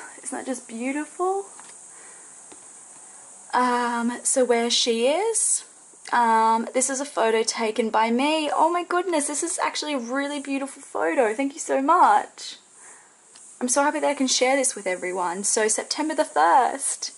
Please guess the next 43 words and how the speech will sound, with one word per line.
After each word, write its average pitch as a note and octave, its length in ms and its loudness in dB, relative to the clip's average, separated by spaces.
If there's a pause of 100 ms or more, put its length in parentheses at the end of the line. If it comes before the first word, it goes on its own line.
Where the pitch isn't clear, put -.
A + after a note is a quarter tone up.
(400)
Oh, C4+ 140 6
and B3+ 160 0
today B3 380 0
is A#3+ 100 -4
Independence A#3 800 -4
Day. A2 480 0 (600)
Um, A3 800 2 (360)
lovely, C#4+ 420 0
I G3 60 2
really B3 240 2
like - 340 -2
this. A3+ 260 0
Again, B3 480 0
oh, - 280 2
I A3+ 80 -4
dropped - 240 -8
it. A3+ 140 -4 (720)
Again, B3 280 4
I A#3+ 60 6
don't A#3+ 140 2
know B3+ 120 0
if B3+ 100 -8
you B3 80 -4
guys A#3 240 0
can A3 160 -6
see C4 320 0
that, B3+ 280 4
but A3+ 240 4
we've A3+ 140 -6
got A3+ 120 -6
a A3 60 -2
little G#3+ 340 -4 (340)
Instagram B3+ 600 0
at. G4+ 360 -2 (580)
So - 160 -6
go A#3 140 0
check A#3 240 -4
her A3+ 80 0
out A3 160 2
if A3 100 -8
you A3 100 -4
wanna G3+ 140 -6
see. G#3+ 520 -2